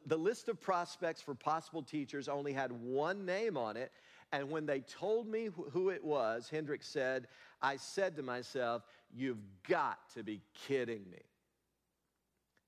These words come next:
It cou-, he said, "I couldn't have been more wrong about that young man. He took the class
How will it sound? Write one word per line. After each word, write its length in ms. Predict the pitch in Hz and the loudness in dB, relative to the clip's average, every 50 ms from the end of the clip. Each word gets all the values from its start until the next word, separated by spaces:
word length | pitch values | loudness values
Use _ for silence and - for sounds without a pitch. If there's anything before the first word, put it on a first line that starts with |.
| _ _ _ _ - | _ _ _ _ 2
It 300 | 190 165 - - _ - | 2 2 2 -6 _ -12
cou-, 240 | - - - 202 - _ _ _ - | -10 -8 -8 -8 -8 _ _ _ -4
he 100 | 151 160 | -2 -2
said, 180 | 151 - 170 156 | 0 2 2 2
"I 140 | 160 170 160 | 2 2 0
couldn't 260 | - - 220 208 165 | 0 -2 -2 -2 0
have 160 | 151 131 120 | -6 -4 0
been 200 | 160 165 160 156 | 0 0 0 0
more 240 | 151 151 151 151 147 | 2 2 2 2 2
wrong 480 | 139 139 139 131 113 104 104 107 110 | 2 2 2 2 2 0 -2 -4 -4
about 260 | 113 107 120 117 110 117 | 0 0 0 0 2 0
that 220 | 117 110 - 110 | -2 -2 -2 -4
young 240 | 113 110 110 110 110 | -6 -6 -6 -6 -8
man. 280 | 110 110 107 98 85 - _ _ _ _ _ _ _ _ _ _ _ _ _ _ _ _ _ _ | -6 -6 -6 -8 -10 -14 _ _ _ _ _ _ _ _ _ _ _ _ _ _ _ _ _ _
He 160 | _ 151 156 | _ -2 -2
took 420 | 151 - - - 185 185 185 - - | -2 -4 -6 -2 0 0 -2 -2 -4
the 100 | 202 180 | -6 -6
class 840 | - - 165 139 120 107 104 107 117 120 - - - - - - | -2 0 2 2 2 2 2 0 -2 -4 -8 -10 -12 -12 -12 -16